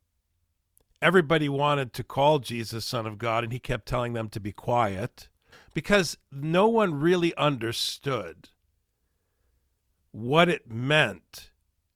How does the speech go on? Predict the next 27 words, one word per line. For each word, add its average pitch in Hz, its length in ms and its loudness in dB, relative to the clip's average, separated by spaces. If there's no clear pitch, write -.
what 151 480 0
the 135 140 -4
Father's 143 760 4
will 135 560 2
was 117 400 -2
for 117 280 -4
Jesus 110 640 -6
as 113 320 -6
the 104 100 -8
Messiah. 101 680 -4
Everybody 135 800 0
understood 135 880 -2
it 113 240 -4
in 110 120 -8
human 135 440 -6
terms, 82 640 -10
especially 180 560 0
the 139 120 -4
disciples. 120 880 -2
It's - 180 -10
not 208 220 2
that 196 140 0
there 165 120 2
was 156 140 2
a 139 60 0
messianic 139 600 0
secret. 101 520 -8